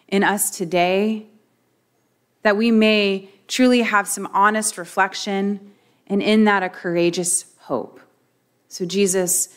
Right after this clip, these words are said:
be with us today and in the days ahead. In your name we pray. Amen.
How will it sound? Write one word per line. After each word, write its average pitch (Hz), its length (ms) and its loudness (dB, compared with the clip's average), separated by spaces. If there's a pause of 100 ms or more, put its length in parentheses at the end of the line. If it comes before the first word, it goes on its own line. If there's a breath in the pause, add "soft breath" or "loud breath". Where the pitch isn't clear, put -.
(400 soft breath)
be 240 160 4
with 220 160 2
us 190 340 -2 (440)
today 151 540 -2 (720)
and 185 120 -2
in 180 140 2
the 170 60 0
days 180 300 0
ahead. 156 400 -10 (880)
In 175 100 -2
your 196 120 2
name 185 120 2
we 190 120 2
pray. 147 320 -10 (680)
Amen. 160 400 -4